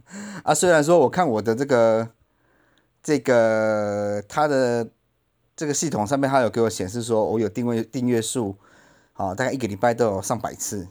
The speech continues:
然后这个也有我的听众数，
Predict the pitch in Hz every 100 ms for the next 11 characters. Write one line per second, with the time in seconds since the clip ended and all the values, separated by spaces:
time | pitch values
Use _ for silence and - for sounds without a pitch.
0 | _ _ 92 98 127 107 101 95 90 87
1 | 95 _ _ _ _ _ _ _ _ _
2 | - 120 - 98 90 92 87 80 82 76
3 | - _ _ _ - 131 143 110 95 95
4 | _ _ 87 107 110 123 135 143 135 127
5 | 131